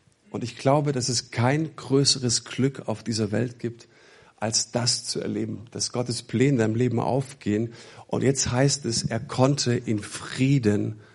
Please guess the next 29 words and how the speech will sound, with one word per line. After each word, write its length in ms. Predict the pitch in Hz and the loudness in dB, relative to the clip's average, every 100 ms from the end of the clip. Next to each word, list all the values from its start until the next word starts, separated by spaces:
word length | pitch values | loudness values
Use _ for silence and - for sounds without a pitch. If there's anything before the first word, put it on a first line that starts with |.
| _ _ | _ _
sterben. 1000 | - - - - - 107 107 101 92 85 - _ _ _ _ _ _ _ _ _ _ _ _ _ _ - | -12 -8 -8 -6 -2 0 0 -2 -6 -10 -18 _ _ _ _ _ _ _ _ _ _ _ _ _ _ -6
Wow. 440 | 104 110 104 95 - _ _ _ _ _ _ _ _ _ _ _ | -2 0 0 -4 -14 _ _ _ _ _ _ _ _ _ _ _
Ich 160 | - 117 | 0 2
habe 220 | 135 - | 2 4
telefonisch 800 | 139 135 127 151 160 127 139 - - - - - | 4 4 4 4 6 4 2 -8 -18 -20 -20 -4
eine 380 | - 117 117 117 120 | 2 4 4 2 -2
Frau 340 | 113 - 113 | -8 2 4
begleitet, 720 | 135 139 117 113 113 123 120 - - - - | 4 2 2 0 0 -2 -4 -10 -20 -18 0
deren 200 | 113 117 | 2 2
Oma 300 | - 127 131 | 4 4 6
gestorben 560 | 113 107 - 107 101 101 | 4 0 0 -2 0 -4
ist. 360 | 95 - - - | -4 -6 -8 -10
Äh, 80 | - | -4
am 340 | 101 101 101 | -4 -2 -4
Dienstag 460 | 98 120 120 - 120 | 0 0 0 -4 0
bin 100 | 117 | 0
ich 100 | 113 | 0
auf 120 | 117 | -2
dieser 200 | 120 110 | 0 0
Beerdigung 680 | 110 - 117 123 123 120 117 - - - - - - - - | 0 0 2 2 4 2 0 -6 -8 -8 -20 -20 -20 -12 2
und 500 | 123 120 117 - - - - - _ - - | 6 6 4 -2 -8 -18 -20 -20 _ -20 -2
ich 200 | 127 120 | 2 4
habe 120 | 139 | 6
mir 100 | 147 | 6
sagen 380 | 123 139 160 156 | 6 6 6 4
lassen, 300 | 131 131 139 | 2 2 0
dass 160 | 127 - | 0 0
die 100 | 127 | -2
Frau 420 | - - 117 | -4 2 4